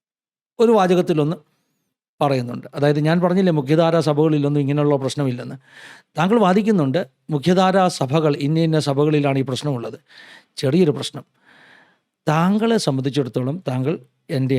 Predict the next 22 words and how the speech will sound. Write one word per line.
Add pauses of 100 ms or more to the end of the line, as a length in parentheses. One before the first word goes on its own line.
അറിവിൽ (240)
ടി
പി
എമ്മിൽ (280)
വളർന്നു
വന്ന (140)
ഒരു
വ്യക്തിയായതുകൊണ്ട് (800)
ആ (160)
ടി (100)
പി
എം
അനുഭവങ്ങളുടെ (120)
ബാക്ക്ഗ്രൗണ്ടിൽ
നിന്നാണ് (120)
താങ്കൾ (180)
സംസാരിച്ചത്. (720)
ഞാനങ്ങനെ (420)
ആ (180)
ഒരു (220)
സഭാ
പശ്ചാത്തലത്തിൽ